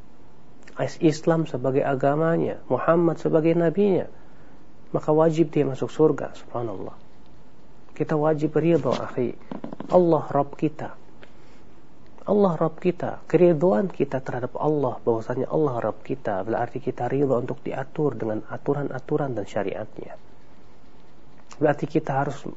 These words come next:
apa namanya, ridho untuk diatur dengan takdir-takdirnya. Iya. Ketika Allah berikan kepada kita berbagai macam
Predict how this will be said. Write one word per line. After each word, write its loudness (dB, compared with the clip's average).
apa 0
namanya, 0
ridho 4
untuk -2
diatur -2
dengan -2
takdir-takdirnya. -2
Iya. 2
Ketika -2
Allah 0
berikan -2
kepada -4
kita -4
berbagai -2
macam -4